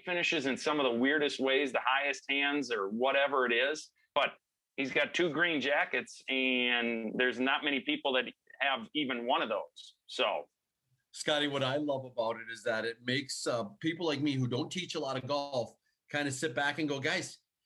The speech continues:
Speaker 2: there's way more than one way to skin a cat here." I mean, there's a lot of different ways, but you nailed it. Is I always say, "What is it here at the ball?
Speaker 1: Yeah.
Speaker 2: What happens here? We gotta get you here."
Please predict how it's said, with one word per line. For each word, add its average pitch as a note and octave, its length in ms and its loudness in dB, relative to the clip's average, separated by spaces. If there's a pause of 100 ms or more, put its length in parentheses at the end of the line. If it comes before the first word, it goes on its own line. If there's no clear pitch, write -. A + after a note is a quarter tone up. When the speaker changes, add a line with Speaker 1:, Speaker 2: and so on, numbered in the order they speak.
(200)
Speaker 2:
there's D3+ 380 -2
way B2+ 460 -2
more F#3 240 0
than E3 160 0
one E3 220 -2
way E3 120 0
to D3+ 80 0
skin D3 240 -2
a C#3+ 40 -2
cat D#3 280 0
here." A#2 320 -4 (120)
I C3+ 80 0
mean, C#3+ 260 2
there's D#3 240 2
a D#3 40 2
lot C#3 400 0
of F3 100 -4
different E3+ 360 -4 (240)
ways, E3 240 2
but C3 180 -2
you C#3+ 200 -2
nailed E3 280 0
it. B2+ 80 2
Is B2 140 -2
I C3+ 160 2
always D#3+ 180 2
say, D3 240 0 (260)
"What D3 220 2
is G3 200 2
it G3 120 0
here D3+ 520 0 (240)
at D3+ 160 -2
the F3+ 80 -2
ball? G3+ 440 0
Speaker 1:
Yeah. A#2+ 120 2 (100)
Speaker 2:
What D#3 140 2
happens G#3 420 0
here? G3 320 0 (180)
We C#3+ 120 0
gotta G3 260 0
get A3 300 0
you G#3+ 80 4
here." G#3 480 -2